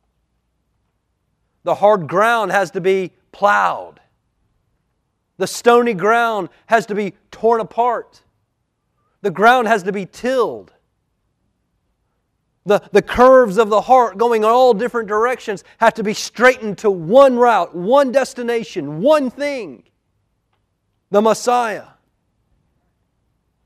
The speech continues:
And John the Baptist's role is to be that voice in the wilderness crying out,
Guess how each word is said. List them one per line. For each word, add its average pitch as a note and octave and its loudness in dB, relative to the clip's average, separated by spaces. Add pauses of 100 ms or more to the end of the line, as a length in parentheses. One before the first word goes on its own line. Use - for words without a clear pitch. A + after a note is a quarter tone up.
(420)
And G3+ -4
John B3 0
the B3 2
Baptist's G#3 -4
role G#3+ 0
is F#3+ -6
to G3+ -12
be A3 -4
that G3 2
voice A3 -2 (380)
in G3+ -4
the G3+ 2
wilderness G3 2
crying A#3+ -4
out, G#3 -4